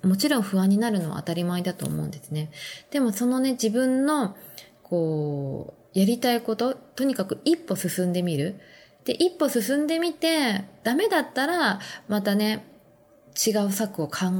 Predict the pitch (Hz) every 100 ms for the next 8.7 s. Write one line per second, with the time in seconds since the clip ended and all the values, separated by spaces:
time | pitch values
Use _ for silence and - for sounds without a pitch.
0 | 180 165 - 127 - 160 247 - - -
1 | - - - 302 320 311 311 - - 320
2 | 214 - - - - - _ _ _ -
3 | - _ - - - - - _ _ _
4 | 202 175 165 170 175 214 214 214 202 196
5 | 185 190 165 160 - 214 208 208 254 247
6 | - - 269 - 160 170 - 180 175 170
7 | 170 165 190 - 185 190 196 196 202 185
8 | 156 165 156 160 - 151